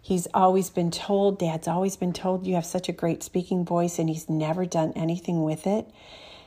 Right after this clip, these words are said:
And here he is. He's like, "Oh my goodness, I guess God gave me this gift." This,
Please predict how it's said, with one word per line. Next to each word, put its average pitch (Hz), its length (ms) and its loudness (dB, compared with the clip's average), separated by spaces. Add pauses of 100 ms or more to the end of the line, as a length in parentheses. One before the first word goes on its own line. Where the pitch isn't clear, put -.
(140)
And 180 140 -2
here 175 280 -2
he 185 180 -2
is. 185 140 -4
He's 180 200 -8
like, 160 260 -4
"Oh - 60 -4
my 175 140 0
goodness, 220 680 -2
I 170 140 0
guess 180 260 -4
God 170 260 0
gave 180 200 0
me 185 100 0
this 165 220 -6
gift." 208 400 0
This, 175 200 -4